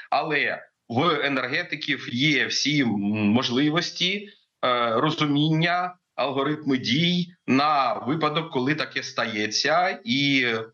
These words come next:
практика, е, реальність свідчить, що енергетики достатньо швидко відновлюють енергопостачання і, е,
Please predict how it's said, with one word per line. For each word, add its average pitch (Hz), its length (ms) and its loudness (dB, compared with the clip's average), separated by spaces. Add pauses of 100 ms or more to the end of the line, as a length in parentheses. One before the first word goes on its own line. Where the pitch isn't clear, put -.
(220)
практика, 120 840 0 (380)
е, 104 280 0
реальність 147 720 -2
свідчить, 151 840 0
що 135 640 0
енергетики 127 840 -2
достатньо 139 560 -2
швидко 127 520 0
відновлюють 117 680 0
енергопостачання 120 1400 -4 (180)
і, 123 460 2 (360)
е, 101 340 0